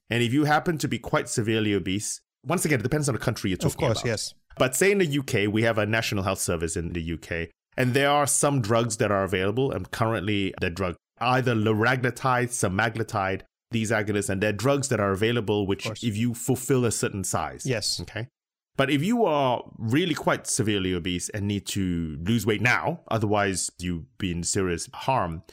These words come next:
Speaker 1: then you then are put in line for bariatric surgery, and
Speaker 2: Of
Speaker 1: that's where
Speaker 2: course.
Speaker 1: you replumb your guts. Okay. Now, when you actually look at the rare obesities, there are now drugs. So this M C four R I told you about, there is now a drug that actually targets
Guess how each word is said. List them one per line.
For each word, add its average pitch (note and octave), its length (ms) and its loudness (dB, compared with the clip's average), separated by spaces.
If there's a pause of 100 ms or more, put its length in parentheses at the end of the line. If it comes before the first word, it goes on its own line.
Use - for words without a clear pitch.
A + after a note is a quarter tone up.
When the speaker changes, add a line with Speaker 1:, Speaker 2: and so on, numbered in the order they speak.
(160)
Speaker 1:
then A#2+ 300 0
you A2+ 160 2
then G#2+ 300 0 (140)
are G#2 80 -4
put A2 200 -2
in F#2+ 100 -2
line F#2 280 0
for F2 180 -2
bariatric F2 560 -2
surgery, - 380 -6
and - 20 -10
Speaker 2:
Of D#2 40 -10
Speaker 1:
that's F2 140 -4
where F2+ 100 0
Speaker 2:
course. E2 40 -2
Speaker 1:
you E2 100 -2
replumb D#2+ 340 -6
your A#1 100 -14
guts. - 340 -16 (160)
Okay. D3 240 -8 (360)
Now, C#3 160 2
when D3 200 2
you A#3+ 140 2
actually F3 520 0
look A2+ 580 -2 (140)
at G#2+ 220 -4
the G2+ 100 2
rare A2+ 480 0
obesities, B2 680 -4 (480)
there D#3+ 340 2
are F3+ 60 2
now E3 180 2
drugs. G#2+ 500 -2
So D#3+ 160 4
this F#3 300 2 (220)
M - 100 0
C - 160 -2
four D#3 300 2
R C3 280 2
I A#2 60 0
told A#2 300 0
you A#2 40 2
about, A2+ 320 0
there C#3 160 4
is C3+ 120 2
now F3+ 160 2
a E3+ 80 2
drug G#2+ 560 -2
that B2+ 100 2
actually C3+ 300 0
targets C3 500 0